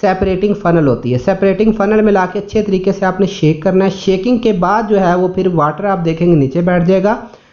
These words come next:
Nitrobenzyne की लेयर जो है वो ऊपर हो जाएगी।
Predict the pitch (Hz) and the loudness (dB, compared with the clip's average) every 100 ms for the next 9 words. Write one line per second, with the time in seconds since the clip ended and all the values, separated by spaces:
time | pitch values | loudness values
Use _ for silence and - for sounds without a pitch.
0 | _ 170 190 202 226 208 202 180 180 185 | _ 0 2 2 0 2 2 2 0 0
1 | 175 175 175 165 156 190 160 131 127 107 | 2 2 2 2 2 2 0 2 0 2
2 | 104 104 | 0 -2